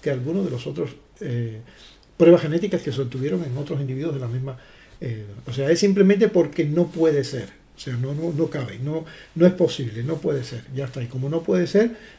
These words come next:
por eso se deja como que quizás sea un error, quizás sea un error, pero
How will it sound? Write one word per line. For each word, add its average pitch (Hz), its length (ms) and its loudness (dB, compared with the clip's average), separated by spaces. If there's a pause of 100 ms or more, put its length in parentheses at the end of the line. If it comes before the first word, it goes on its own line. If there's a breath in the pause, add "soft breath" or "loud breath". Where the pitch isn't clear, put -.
por 165 160 4
eso 180 160 0
se 151 140 -6
deja 151 260 -2
como 131 240 -6
que 127 300 -6 (100)
quizás 156 400 -4
sea 151 220 -4
un 131 160 -4
error, 117 220 -8 (720)
quizás - 400 -4
sea 135 180 -8
un 117 180 -6
error, 101 180 -14 (600 loud breath)
pero 123 340 -4